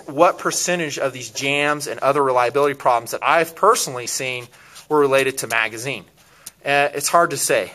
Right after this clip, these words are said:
because oftentimes I was shooting competitive, competitively on the line, uh, or in qualification in my military job, and so...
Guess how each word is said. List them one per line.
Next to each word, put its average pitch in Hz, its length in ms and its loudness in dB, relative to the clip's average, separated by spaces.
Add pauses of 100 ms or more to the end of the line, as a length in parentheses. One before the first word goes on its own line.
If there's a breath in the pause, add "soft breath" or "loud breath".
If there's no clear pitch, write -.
(160 loud breath)
because 147 320 0
oftentimes 160 640 2
I 147 120 4
was 151 100 0
shooting 151 340 -6
competitive, 147 640 -4
competitively 147 680 -2
on 143 220 -2
the 147 80 -4
line, 139 380 0 (360 loud breath)
uh, 127 280 0
or 147 400 6
in 131 160 -6
qualification 139 880 0 (320 soft breath)
in 123 100 -12
my 127 80 -2
military 131 420 -4
job, 135 460 2
and 135 240 -8
so... 131 460 0